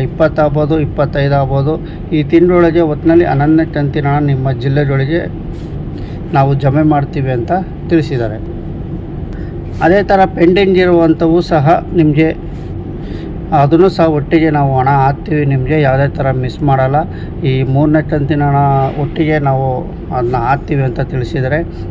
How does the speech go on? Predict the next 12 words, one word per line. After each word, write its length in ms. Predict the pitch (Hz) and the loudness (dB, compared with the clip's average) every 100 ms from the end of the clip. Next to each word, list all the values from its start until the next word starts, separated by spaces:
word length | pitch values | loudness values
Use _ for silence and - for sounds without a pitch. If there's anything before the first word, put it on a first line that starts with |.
| - | -4
ಈ 40 | |
ಸುಮಾರು 380 | 143 165 165 165 151 | -2 2 4 4 4
ಜನ 140 | 160 160 143 | 4 4 4
ಹಳೆ 180 | 143 160 | 4 4
ಹಿಂ-, 200 | 147 156 170 - | 4 2 2 -2
ಹಿಂದೆಗಡೆ 520 | 156 165 170 160 156 147 143 | 2 4 4 2 0 0 0
ನೋಡ್ಬೋದು, 420 | 139 135 135 143 143 - - - | 0 0 0 -2 -4 -10 -10 -2
ಒಂದು 180 | 143 139 139 | 0 2 2
ಮೂರು 160 | 151 143 | 0 0
ಕಂತು, 260 | 147 143 | 0 0
ನಾಲ್ಕು 340 | 151 143 143 139 | 0 2 0 -2
ಕಂತು 280 | 139 135 151 | -6 -4 -4